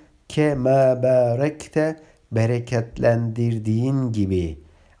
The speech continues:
Ala İbrahim, İbrahim'i bereketlendirdiğin veya İbrahim üzerine bereketler ve hayırlar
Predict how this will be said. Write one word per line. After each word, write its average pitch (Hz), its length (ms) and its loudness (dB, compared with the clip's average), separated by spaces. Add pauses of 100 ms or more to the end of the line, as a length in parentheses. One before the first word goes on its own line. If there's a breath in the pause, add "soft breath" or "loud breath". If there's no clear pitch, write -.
Ala 147 600 6
İbrahim, 135 1400 0 (540 loud breath)
İbrahim'i 117 960 0
bereketlendirdiğin 107 1400 -2
veya 113 220 -2
İbrahim 107 640 -2
üzerine 117 500 -2
bereketler 104 720 -2
ve 104 40 -4
hayırlar 107 640 0